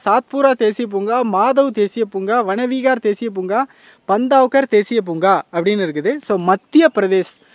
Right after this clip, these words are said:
அதுல மே, மொத எழுத்து எடுத்துக்கோங்க, மத்திய பிரதேஷ் மே.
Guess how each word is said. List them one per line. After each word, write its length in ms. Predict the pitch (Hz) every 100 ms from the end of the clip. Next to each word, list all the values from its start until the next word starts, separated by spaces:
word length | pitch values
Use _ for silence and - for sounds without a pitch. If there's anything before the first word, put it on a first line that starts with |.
| _
அதுல 300 | - 190 220
மே, 140 | 185 185 202 180 -
மொத 120 | 180
எழுத்து 320 | 226 240 226 208
எடுத்துக்கோங்க, 400 | 175 165 165 160
மத்திய 360 | 165 - 247 202
பிரதேஷ் 320 | 165 190 -
மே. 180 | 165